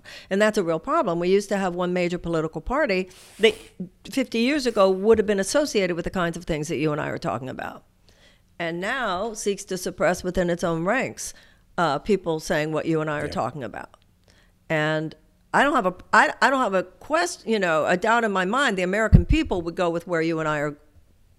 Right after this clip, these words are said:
Speaker 1: going and talking about, because all we're talking about is rebalancing something that has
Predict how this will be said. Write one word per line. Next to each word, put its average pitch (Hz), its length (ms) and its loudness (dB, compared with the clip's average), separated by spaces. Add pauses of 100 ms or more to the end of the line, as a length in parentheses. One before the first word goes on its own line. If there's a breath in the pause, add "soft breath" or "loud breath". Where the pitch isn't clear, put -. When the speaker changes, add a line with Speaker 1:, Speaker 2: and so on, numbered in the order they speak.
(180)
Speaker 1:
going 214 460 0
and 160 180 -4
talking 247 300 -2
about, 117 340 -4
because 190 340 0 (360 loud breath)
all 339 120 4
we're 494 100 4
talking 381 280 4
about 214 180 4
is 202 160 0
rebalancing 214 760 0
something 196 480 -4
that 180 140 0
has 175 220 -8